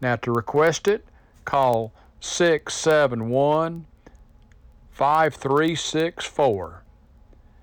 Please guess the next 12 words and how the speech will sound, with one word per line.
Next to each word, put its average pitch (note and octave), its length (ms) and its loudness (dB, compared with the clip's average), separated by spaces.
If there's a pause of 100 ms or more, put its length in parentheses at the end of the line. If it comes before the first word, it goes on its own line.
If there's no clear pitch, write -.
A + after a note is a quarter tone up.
(260)
to C#3+ 120 -2
provide C3+ 640 2 (680)
pertinent E3 500 -2
information. A#2 840 -2 (520)
And F#3+ 480 4 (240)
wanted F3 540 0
to F3+ 200 -2
add D#3+ 580 4 (560)
that C#3 440 0
Volusia D#3+ 560 0
County F3 320 0
Schools' D3 800 -2